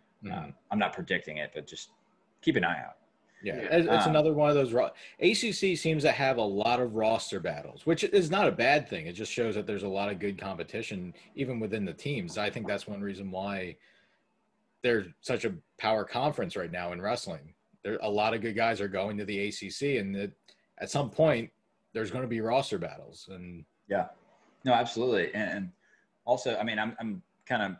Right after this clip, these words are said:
Speaker 2: pumping up Coy here, um, but the same with Courtney, right? Because,
Speaker 1: Mm-hmm.
Speaker 2: uh, he was a two-time P A state champ, and I know that, uh, talking to Jack, Jack said,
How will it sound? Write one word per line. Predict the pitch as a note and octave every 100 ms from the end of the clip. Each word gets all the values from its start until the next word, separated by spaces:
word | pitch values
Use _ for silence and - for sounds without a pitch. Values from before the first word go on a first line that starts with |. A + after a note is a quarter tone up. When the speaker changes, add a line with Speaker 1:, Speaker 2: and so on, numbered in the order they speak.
| _
Speaker 2:
pumping | C3 B2 B2
up | A#2 -
Coy | B2 C3+ A2+
here, | G#2 G#2 - - _ -
um, | G2+ F#2+
but | G2+
the | -
same | - C3
with | A#2 -
Courtney, | C3 C#3 E2 D#2+
right? | F2+ G2+ F#2+
Because, | G2 A2 G2 G#2
Speaker 1:
Mm-hmm. | E2+ F2 -
Speaker 2:
uh, | G2
he | A2+
was | A2
a |
two-time | - A#2 A2 G#2
P | - A2+
A | G#2
state | - G#2+
champ, | - A2 A#2 F#2+ _ -
and | G#2 G2 G2
I | G#2
know | A2 A2
that, | G2+ F#2+ - _ _ -
uh, | G2 F2
talking | - A2+ G#2 G#2+
to | F#2+
Jack, | D#2+ G#2 A2+ F#2+ - _ -
Jack | - A2 A2
said, | - A2 G#2 G2 F2+